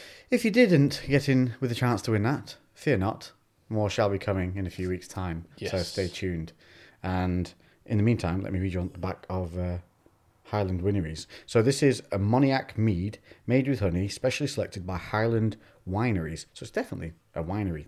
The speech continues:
Speaker 1: winey thing.
Speaker 2: Mm.
Speaker 1: It says on the back, "Ammoniac mead," probably saying that completely wrong,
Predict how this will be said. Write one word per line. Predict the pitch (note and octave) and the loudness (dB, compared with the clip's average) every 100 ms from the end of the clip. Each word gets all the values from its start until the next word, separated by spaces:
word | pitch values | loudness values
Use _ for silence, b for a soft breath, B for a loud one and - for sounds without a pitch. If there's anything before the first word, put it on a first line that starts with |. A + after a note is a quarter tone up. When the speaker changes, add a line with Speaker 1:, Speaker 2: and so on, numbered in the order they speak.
| - | -10
Speaker 1:
winey | E2 F#2+ F#2 D#2 | -6 -4 -4 -8
thing. | G2 - - b - | -12 -14 -18 b -10
Speaker 2:
Mm. | A2+ A#2 - | -8 -8 -10
Speaker 1:
It | - | -2
says | C#3 B2 | 2 4
on | |
the | B2 | 2
back, | G2+ G#2+ - | 2 0 0
"Ammoniac | A#2+ E3 D#3+ D3 | 0 2 2 0
mead," | C3 G#2+ D#2+ | 0 0 0
probably | - A2 | -2 -2
saying | F#2 F#2 | 0 -2
that | D#2+ | -2
completely | D#2+ F2 E2 | -6 -6 -6
wrong, | D2+ D2 | -8 -12